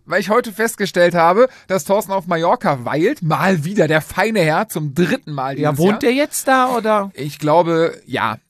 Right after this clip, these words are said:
Speaker 1: Aber er hat mir eine nette Sprachnachricht geschickt. Äh,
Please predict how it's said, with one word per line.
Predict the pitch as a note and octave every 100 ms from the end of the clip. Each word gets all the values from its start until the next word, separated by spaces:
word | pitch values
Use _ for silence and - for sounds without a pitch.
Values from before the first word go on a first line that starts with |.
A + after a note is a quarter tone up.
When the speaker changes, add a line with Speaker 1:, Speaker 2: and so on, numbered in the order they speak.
| _
Speaker 1:
Aber | D#3+ E3
er |
hat | F3 F#3+
mir | F#3+ F#3+ F#3+
eine | D#3+ E3
nette | F3 F#3+
Sprachnachricht | - D3+ F3 F3+ E3+
geschickt. | - D#3+ F3 E3+ -
Äh, | - C#3+ C#3+ C#3+ C#3